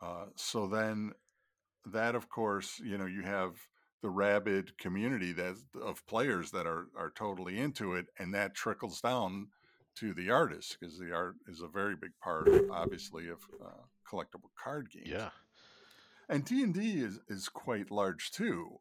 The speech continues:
Speaker 1: Uh, uh, and I think nowadays probably has more reach than it did maybe in the Dark Sun days.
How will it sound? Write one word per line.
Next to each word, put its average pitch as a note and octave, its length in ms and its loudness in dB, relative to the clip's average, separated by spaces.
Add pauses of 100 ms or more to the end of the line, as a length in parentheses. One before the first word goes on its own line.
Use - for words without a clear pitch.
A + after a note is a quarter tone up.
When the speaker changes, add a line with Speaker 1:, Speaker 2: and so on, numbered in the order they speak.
(120)
Speaker 1:
Uh, G#2+ 360 -12 (960)
uh, G#2+ 380 -6 (680)
and D3 120 -2
I F3 100 4
think - 500 -4 (220)
nowadays A2+ 920 2
probably A#2+ 640 -2
has F2 300 -4
more F#2 340 2
reach F#2 600 -4
than F2 160 -4
it E2+ 160 -8
did F2 280 -4
maybe F2 320 -4
in E2+ 120 -4
the D#2+ 80 -6
Dark F2 320 0
Sun E2 300 -4
days. E2 500 -4